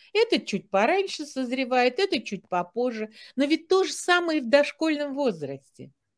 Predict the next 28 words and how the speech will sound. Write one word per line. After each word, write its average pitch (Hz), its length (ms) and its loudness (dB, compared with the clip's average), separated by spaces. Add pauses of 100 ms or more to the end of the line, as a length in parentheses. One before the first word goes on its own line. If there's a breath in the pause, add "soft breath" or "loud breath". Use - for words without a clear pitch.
(720)
Тот, 392 220 6
у 381 100 6
кого 294 380 6
усы 330 280 2
в - 100 -14
тринадцать, 311 960 0 (340 soft breath)
он 381 240 2
созревает 349 720 4
чуть-чуть 311 460 4
быстрее. 190 840 0 (840)
Это 294 240 6
не 294 140 -2
хорошо 277 640 2
и 349 100 6
не 240 160 -2
плохо. 220 720 0 (640 soft breath)
Ну, 294 160 -2
так 294 320 2
есть, 247 320 0
так 226 240 0
устроена 220 580 0
природа. 175 640 -4 (280 loud breath)
Это 381 200 2
может 330 300 2
быть 262 160 -6
генетически 277 1080 -2
так 190 320 0
заложено. 160 1040 -2